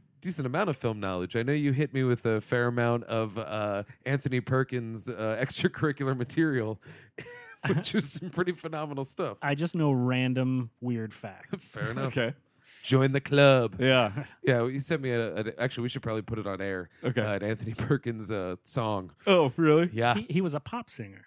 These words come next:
Speaker 3: I had no idea. I will
Speaker 1: It's
Speaker 3: definitely include that at the end of the podcast if you can get
Speaker 1: it's
Speaker 3: it to
Speaker 1: not
Speaker 3: me.
Speaker 1: awful.
Speaker 2: One song.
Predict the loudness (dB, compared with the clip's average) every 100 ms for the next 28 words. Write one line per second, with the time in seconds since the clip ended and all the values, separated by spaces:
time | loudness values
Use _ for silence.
0 | _ 2 4 4 2 0 0 2 4 4
1 | 2 -2 -2 -2 -4 -14 _ _ _ _
2 | _ -2 0 0 2 2 4 2 4 2
3 | 2 2 4 4 2 0 -2 -2 -2 0
4 | 0 -2 -6 -6 -8 -4 0 0 0 -2
5 | 0 0 -2 -4 -8 -6 -4 -4 -4 -6
6 | -10 -12